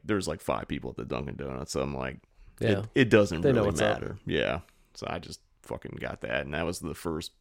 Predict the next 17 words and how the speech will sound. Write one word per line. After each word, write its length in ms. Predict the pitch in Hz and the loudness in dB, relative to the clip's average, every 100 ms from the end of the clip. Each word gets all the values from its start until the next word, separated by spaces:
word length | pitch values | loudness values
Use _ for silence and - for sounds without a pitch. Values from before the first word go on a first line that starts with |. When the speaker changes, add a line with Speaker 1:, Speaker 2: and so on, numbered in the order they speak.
| _ _ _ _ _ - | _ _ _ _ _ -6
Speaker 1:
pumpkin 300 | 135 95 - | -4 -2 -4
spice 340 | - 67 - | -2 -2 -2
coffee 600 | - 67 - - - - - _ _ _ | -2 -2 -2 -8 -10 -12 -18 _ _ _
I 120 | 69 73 | -4 0
got 260 | 73 65 | 2 2
for 180 | - 71 | -2 -4
the 160 | 69 67 | -4 -4
year 500 | 95 78 73 60 - | -4 -4 -4 -8 -4
out 80 | - | 2
Speaker 2:
Did 80 | 131 | 6
you 40 | |
Speaker 1:
in 60 | 127 | 6
Speaker 2:
get 60 | 117 | 6
a 20 | |
Speaker 1:
the 40 | 120 | 4
wild. 120 | |
Speaker 2:
donut? 40 | - | 0